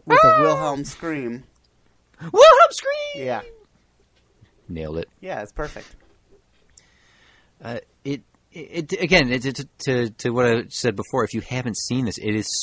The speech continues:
Speaker 2: so, it's just so strange to see. Like, Lumpy is his, uh, like, is Chewbacca's son, and he's very, they're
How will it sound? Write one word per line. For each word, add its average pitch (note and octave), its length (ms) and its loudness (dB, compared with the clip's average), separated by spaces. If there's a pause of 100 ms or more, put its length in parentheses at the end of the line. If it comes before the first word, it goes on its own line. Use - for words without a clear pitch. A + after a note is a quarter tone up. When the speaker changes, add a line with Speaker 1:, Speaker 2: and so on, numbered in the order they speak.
Speaker 2:
so, B2 460 0 (1200)
it's - 260 -10 (180)
just - 420 -6
so D3+ 280 -8
strange E3 1040 -6
to - 120 -8
see. E3+ 260 -2 (220)
Like, - 240 -4 (100)
Lumpy D#3+ 600 -2 (260)
is B2 220 -4
his, A2 220 -6 (200)
uh, C#3+ 180 2 (100)
like, A#2 220 -8
is F2 340 -10
Chewbacca's - 720 -2
son, F#2 460 0 (320)
and G#2 120 -6
he's G2+ 200 -6 (120)
very, B2+ 600 0 (720)
they're D#3+ 240 0